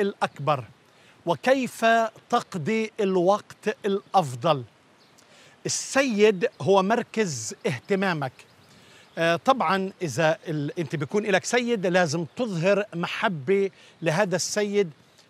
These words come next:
بكل سرور. فالسيد، لاحظ، في أيام المسيح كان يملك العبد، يعني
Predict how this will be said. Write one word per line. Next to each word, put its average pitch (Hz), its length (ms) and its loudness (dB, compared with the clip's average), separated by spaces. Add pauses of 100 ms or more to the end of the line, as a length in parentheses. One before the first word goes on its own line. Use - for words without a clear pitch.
بكل 254 800 -2 (140)
سرور. 185 440 -2 (600)
فالسيد، 196 680 0
لاحظ، 180 360 2
في - 240 -6
أيام 190 500 2
المسيح 180 600 -4 (440)
كان 226 240 0
يملك 226 520 -4
العبد، 143 440 0 (680)
يعني 160 580 -2